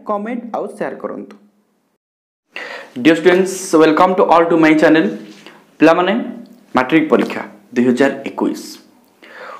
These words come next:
ବହୁତ ପ୍ରତୀକ୍ଷାର ଅବସାନ ଘଟିଛି। ଯାହା ବି ହଉ, ବ-, ବହୁତ ବାଧାବିଘ୍ନ ସତ୍ତ୍ୱେ ପରୀକ୍ଷା ହବ ମେ ତିନିରେ, ଆମେ ସମସ୍ତେ ଜାଣିଛେ। ତ କିଛି ପିଲାଙ୍କ ପାଇଁ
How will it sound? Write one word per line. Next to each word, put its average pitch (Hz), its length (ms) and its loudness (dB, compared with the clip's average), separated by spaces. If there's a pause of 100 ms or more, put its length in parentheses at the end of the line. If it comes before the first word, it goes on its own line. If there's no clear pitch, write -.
(160)
ବହୁତ 139 280 2 (100)
ପ୍ରତୀକ୍ଷାର 147 540 0 (540)
ଅବସାନ 131 440 0
ଘଟିଛି। 131 500 0 (500)
ଯାହା 135 220 2
ବି 170 120 0
ହଉ, 190 140 6
ବ-, 131 300 4
ବହୁତ 143 300 0
ବାଧାବିଘ୍ନ 151 480 2
ସତ୍ତ୍ୱେ 156 340 0 (380)
ପରୀକ୍ଷା 123 360 0
ହବ 123 160 0 (500)
ମେ 113 120 2 (120)
ତିନିରେ, 120 420 8
ଆମେ 117 180 -2
ସମସ୍ତେ 113 380 -4
ଜାଣିଛେ। - 420 -8 (840)
ତ - 60 0 (260)
କିଛି - 260 0
ପିଲାଙ୍କ 180 400 4
ପାଇଁ 170 180 4